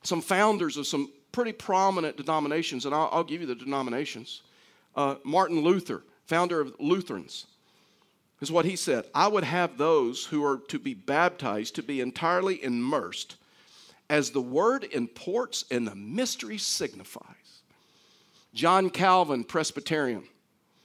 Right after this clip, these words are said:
"The word baptize signifies to immerse.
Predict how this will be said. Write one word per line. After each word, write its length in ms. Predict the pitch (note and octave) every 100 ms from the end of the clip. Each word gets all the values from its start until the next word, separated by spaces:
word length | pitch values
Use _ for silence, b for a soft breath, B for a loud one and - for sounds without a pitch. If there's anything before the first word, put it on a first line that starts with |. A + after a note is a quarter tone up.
| b b b b b b b b _
"The 80 | C#3
word 280 | F3+ F#3+ C3+
baptize 560 | D#3+ F3+ - D#3+ C3+
signifies 640 | - F3 F3 D#3 D3 C3+ B2
to 140 | D#3
immerse. 520 | B2 C#3+ B2 - -